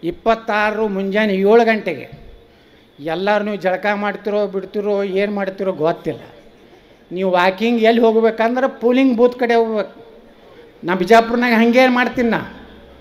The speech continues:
ನಮ್ಮ ಮಂದಿಗೆ ಹೇಳ್ತೀನಿ, ಯಾಕಂದ್ರೆ ನಂದು ಭಾಳ ವಿಚಿತ್ರ ಕ್ಷೇತ್ರ. ಎರಡು ಲಕ್ಷ ಎಂಬತ್ತು ಸಾವಿರ ಮತದಾರರು,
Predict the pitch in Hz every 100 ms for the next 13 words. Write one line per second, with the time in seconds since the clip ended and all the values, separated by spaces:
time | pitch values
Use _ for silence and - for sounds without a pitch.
0 | - - - - - 165 185 202 208 247
1 | 240 254 247 247 226 226 247 247 240 254
2 | 226 214 233 226 247 240 240 - 240 240
3 | 220 - - - - - - - - -
4 | - - - 156 185 220 240 233 254 254
5 | 226 226 240 233 254 254 226 220 220 254
6 | 240 185 - -